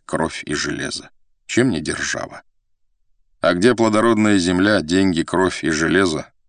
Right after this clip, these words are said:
там родина. Но нам нужен еще и уголь. Надо достать немножко угля.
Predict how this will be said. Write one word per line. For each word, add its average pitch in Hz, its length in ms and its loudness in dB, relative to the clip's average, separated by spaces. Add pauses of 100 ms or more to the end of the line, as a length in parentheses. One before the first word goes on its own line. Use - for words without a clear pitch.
(140)
там 95 200 0
родина. - 480 -10 (1040)
Но 90 240 0
нам 95 260 2
нужен 92 300 2
еще 85 300 0
и 78 160 -4
уголь. 78 420 -2 (380)
Надо 82 420 -2 (400)
достать 82 420 -2
немножко 82 360 -4
угля. 80 360 -4